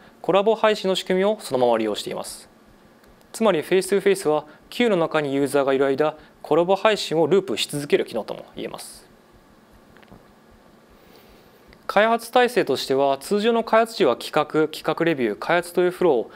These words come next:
並列に短いスパンで繰り返す、半分フォータ-、ウォーターフォールのようなやり方を採用しているのですが、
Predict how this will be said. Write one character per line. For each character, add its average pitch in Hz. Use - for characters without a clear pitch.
並 190
列 196
に 190
短 180
い 151
ス -
パ 147
ン 139
で 156
繰 156
り 127
返 120
す、 -
半 185
分 190
フ 202
ォ -
ー -
タ-、 208
ウ 208
ォ -
ー -
タ 208
ー -
フ 233
ォ -
ー -
ル 185
の 143
よ -
う 113
な 104
や 104
り 104
方 113
を 107
採 -
用 113
し -
て 127
い -
る 110
の 107
で 101
す -
が、 165